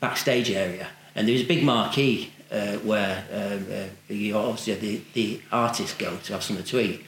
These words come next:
And me and Paul went in there, and there was only me and Paul in, and we were just helping out. Paul wasn't even playing, <laughs> you know, we, we just, uh, just let people on the door knew him, and we just walked in.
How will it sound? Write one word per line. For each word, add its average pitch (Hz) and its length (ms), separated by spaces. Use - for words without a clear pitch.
And 123 120
me 180 80
and 185 140
Paul 175 240
went 135 160
in 151 200
there, 92 320
and 127 160
there 151 60
was 175 80
only 254 140
me 160 100
and 101 140
Paul 87 200
in, 156 180
and 113 120
we 101 60
were 113 60
just - 140
helping 110 240
out. - 260
Paul 220 140
wasn't 147 240
even 107 120
playing, 165 400
<laughs> - 120
you 165 80
know, 123 220
we, 151 80
we 143 220
just, 156 280
uh, 131 180
just 214 180
let 165 160
people 190 220
on 151 80
the 135 60
door 156 200
knew 151 200
him, 117 120
and 113 80
we 147 60
just 160 140
walked 101 280
in. 127 220